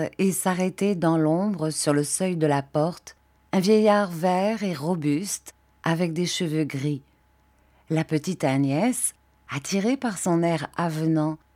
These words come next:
avait couru à sa rencontre pour le faire entrer, et je n'avais pas encore bien reconnu ses traits quand ma femme, se levant tout à coup,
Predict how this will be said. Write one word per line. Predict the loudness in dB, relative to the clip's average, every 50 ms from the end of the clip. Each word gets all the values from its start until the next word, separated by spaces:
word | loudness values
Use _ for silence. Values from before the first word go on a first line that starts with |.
| _ _ _ -4
avait | 0 2 2 2
couru | 0 0 -2 2 4 6 6
à | 6 4 4
sa | 2 0 0
rencontre | 2 2 0 0 0 0 0 0 0 0 -2 -8
pour | -2 0 0
le | 0 0 0
faire | 0 -2 -2 0 0
entrer, | -2 -2 -2 -6 -6 -6 -6 -8 -10 _ _ _ _ _ _ -4
et |
je | 0 0 2
n'avais | 2 4 2 2 0
pas | 0 2 0 0 2 0
encore | -2 -2 0 0 0 0
bien | 0 0 2 2 4
reconnu | 4 2 0 0 -2 -2 0 0 0 0 -2 -2
ses | -4 -4 -4 -4 -4
traits | -4 _ -16 -8 -2 -2 -2 -2 -2 -6 _ _ _ _ _ _
quand | -2 0 0
ma | 2 2 0 0
femme, | -2 -2 -2 0 0 2 2 2 2 2
se | 2 2 2
levant | 2 2 2 0 2 2 0 0
tout | -2 -6 -10 -6 -2
à | -2 -2 -2
coup, | -4 _ -6 -4 -4 -4